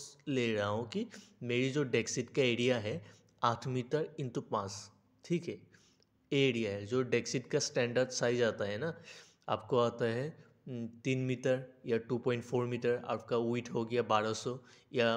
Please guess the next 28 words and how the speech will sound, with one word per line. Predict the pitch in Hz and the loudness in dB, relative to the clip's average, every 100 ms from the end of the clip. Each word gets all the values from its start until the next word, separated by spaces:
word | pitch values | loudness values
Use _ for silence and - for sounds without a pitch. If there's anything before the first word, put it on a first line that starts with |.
| 120 127 - - | 2 2 0 -4
एटीन | 131 131 110 | -4 -4 -2
हंड्रेड, | 98 101 - - | -4 -8 -12 -14
इतना | - 135 | -4 -2
तक | 131 123 | 2 2
आती | 120 123 | 2 2
है। | 147 | 0
एक | - 151 135 135 | 2 0 0 0
एक | 117 | 0
डेक | 113 107 | -2 -2
शीट | - 98 | -6 -4
का | 143 | -4
स्टैंडर्ड | - 131 117 113 113 | 0 0 2 0 -2
साइज | - 107 101 | -4 -4 -4
होता | 98 107 | -10 -12
है, | 107 - _ _ - - _ 120 | -14 -14 _ _ -20 -20 _ -4
लेकिन | 117 143 | 0 0
मैंने | 139 131 143 | 0 0 2
ये | 147 135 135 | 4 4 4
लिया | 131 107 | 2 0
हूँ | 131 | -2
स्लैब | - 135 127 127 - | -2 4 4 2 -8
का, | 98 - _ _ - | -10 -12 _ _ -8
जहाँ | 113 110 127 139 - - - | -2 0 0 -6 -14 -20 -4
हमारा | 127 131 | 0 0
स्लैब | - 127 127 | 2 4 4
है | 107 101 104 | 2 -4 -2
या | 117 113 | 0 0
जहाँ | 113 107 117 | 0 0 0